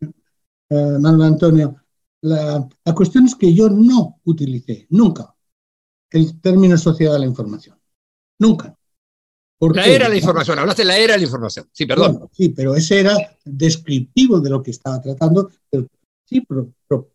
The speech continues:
Speaker 1: de hecho, creé un concepto que luego se hace, se ha popularizado por todas partes, la sociedad red.
Speaker 2: Claro, exactamente,
Speaker 1: Es, es
Speaker 2: eso sí.
Speaker 1: distinto.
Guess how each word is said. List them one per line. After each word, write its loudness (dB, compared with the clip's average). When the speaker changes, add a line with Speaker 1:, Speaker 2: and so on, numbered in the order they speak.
Speaker 1:
de -12
hecho, -4
creé 2
un -2
concepto -10
que -4
luego 0
se -4
hace, -8
se -12
ha -6
popularizado -4
por -14
todas -12
partes, -6
la -6
sociedad 0
red. -2
Speaker 2:
Claro, -6
exactamente, -4
Speaker 1:
Es, -2
es 0
Speaker 2:
eso 0
sí. -6
Speaker 1:
distinto. -8